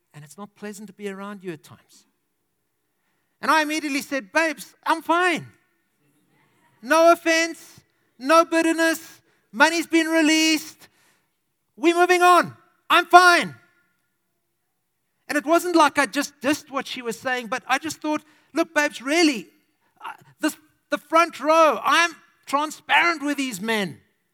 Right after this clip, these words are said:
They know my struggles. They know my challenges. They've been in my life. They,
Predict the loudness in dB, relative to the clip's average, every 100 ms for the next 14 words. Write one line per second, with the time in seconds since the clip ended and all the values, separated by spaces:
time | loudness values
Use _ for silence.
0 | _ _ _ 0 0 0 0 2 0 0
1 | -2 -2 -6 -4 -2 -2 0 -2 -2 -4
2 | -4 -2 -4 -2 -4 -4 -8 -10 -10 -14
3 | -2 -2 0 -2 -2 -6 -2 0 2 2
4 | 0 -4